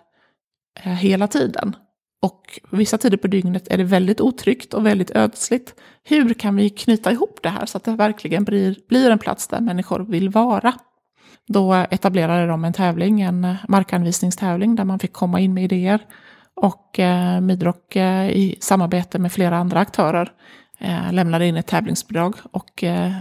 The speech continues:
vi vann. Och, eh, hela den idén, som namnet antyder, bygger på delning och samarbete och delningsekonomi, Embassy of Sharing. Och det är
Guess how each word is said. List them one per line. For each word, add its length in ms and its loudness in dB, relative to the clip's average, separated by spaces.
vi 140 4
vann. 320 0
Och, 320 -4
eh, 180 4
hela 400 4
den 320 2
idén, 600 2
som 220 -2
namnet 320 0
antyder, 520 -2
bygger 460 -2
på 220 -4
delning 800 0
och 180 -6
samarbete 800 0
och 180 -2
delningsekonomi, 920 -2
Embassy 500 -2
of 160 -6
Sharing. 560 -4
Och 120 0
det 360 2
är 120 2